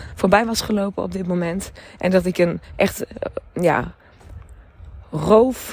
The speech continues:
hoe heet dat dan? Pleegroof, roofpleeg. Ik kwam even niet op het woord. Je weet wat ik bedoel. Dat ik mezelf echt aan het re-, leegroven was. Nou, ik kom nog niet op het woord. Jullie zagen, ik, ik hoor het jullie nu gewoon allemaal hardop zeggen.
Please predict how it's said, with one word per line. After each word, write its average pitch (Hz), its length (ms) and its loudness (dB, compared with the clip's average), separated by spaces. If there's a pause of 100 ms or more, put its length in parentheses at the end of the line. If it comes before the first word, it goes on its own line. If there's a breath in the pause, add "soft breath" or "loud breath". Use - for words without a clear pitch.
hoe 240 160 8
heet 262 100 4
dat 262 100 0
dan? 240 120 2
Pleegroof, 240 760 4
roofpleeg. 233 760 4
Ik 202 140 -4
kwam 202 260 0
even 196 220 0
niet 196 100 0
op 185 80 -4
het 170 100 -8
woord. 196 360 2 (520 soft breath)
Je 190 100 0
weet 196 140 4
wat 196 80 0
ik 180 80 -4
bedoel. 175 300 2 (100)
Dat 190 120 -6
ik 185 60 -4
mezelf 185 500 2 (520 loud breath)
echt - 160 -2
aan 170 100 2
het 160 140 0
re-, 151 160 0
leegroven 151 1080 0
was. 151 400 -4 (1700 soft breath)
Nou, - 180 -4
ik 143 80 -4
kom 151 120 -2
nog 143 120 -4
niet 139 100 -2
op 131 60 -6
het 131 120 -12
woord. 226 380 -4 (460 soft breath)
Jullie 185 200 4
zagen, 190 440 4
ik, 185 220 4
ik 214 120 6
hoor 302 220 8
het 349 120 6
jullie 240 280 4
nu 254 140 6
gewoon 233 220 0
allemaal 247 300 2
hardop 202 380 0
zeggen. 233 400 0